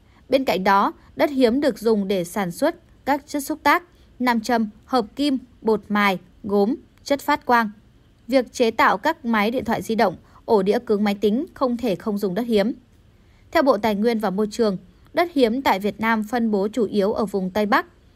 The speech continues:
Khu vực này có những mỏ đất hiếm như Đông Pao, Nam Nậm Xe, Bắc Nậm Xe, Yên Phú đã được thăm dò và xác định giá trị kinh tế.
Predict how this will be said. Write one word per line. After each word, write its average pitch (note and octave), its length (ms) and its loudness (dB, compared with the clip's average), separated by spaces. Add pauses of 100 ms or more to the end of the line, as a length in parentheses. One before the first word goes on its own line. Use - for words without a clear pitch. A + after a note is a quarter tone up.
(120)
Khu E4+ 140 -2
vực C#4 180 0
này G#3+ 180 0
có G3+ 200 0
những B3+ 300 -2
mỏ A#3 160 2
đất A3+ 200 -4
hiếm A3 260 0
như C4+ 100 0
Đông G#3+ 340 -4
Pao, A3+ 260 2 (340)
Nam C#4+ 280 2
Nậm G3+ 180 -2
Xe, A#3+ 320 0 (240)
Bắc D#4 260 -4
Nậm B3 200 -4
Xe, A3 320 -2 (220)
Yên A#3 220 2
Phú A3+ 320 2 (260)
đã A#3+ 120 2
được C4+ 180 0
thăm D4 220 0
dò A#3+ 260 2
và F#3 140 -4
xác D4 200 -6
định A#3+ 220 -2
giá F#3 140 -2
trị G3 220 -6
kinh G#3+ 160 -2
tế. G#3+ 260 2